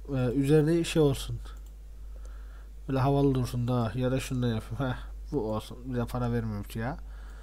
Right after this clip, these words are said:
Kafa rengi yok zaten. Vida rengi de olamaz. On numara oldu mu? Oldu. Bence güzel oldu. Yakışır abi B M C'ye. B M C'ye yakışmayan bir şey var mı?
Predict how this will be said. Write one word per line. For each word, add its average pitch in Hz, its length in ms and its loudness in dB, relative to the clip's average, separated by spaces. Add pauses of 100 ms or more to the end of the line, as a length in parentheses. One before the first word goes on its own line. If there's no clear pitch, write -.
(380)
Kafa 151 320 4
rengi 147 320 6
yok 147 180 4
zaten. 135 340 2
Vida 135 180 2
rengi 131 240 2
de 131 80 2
olamaz. 139 380 2 (1600)
On 151 220 6
numara 147 260 6
oldu 151 300 6
mu? 143 80 4
Oldu. 135 400 4
Bence 117 300 0
güzel 120 180 0
oldu. 107 340 -2 (1600)
Yakışır 170 440 4
abi 135 320 6
B 127 160 4
M 117 180 2
C'ye. 107 280 -2 (140)
B 131 140 2
M 131 140 2
C'ye 139 180 6
yakışmayan 143 460 2
bir 131 60 -2
şey 165 140 4
var 196 180 6
mı? 117 180 0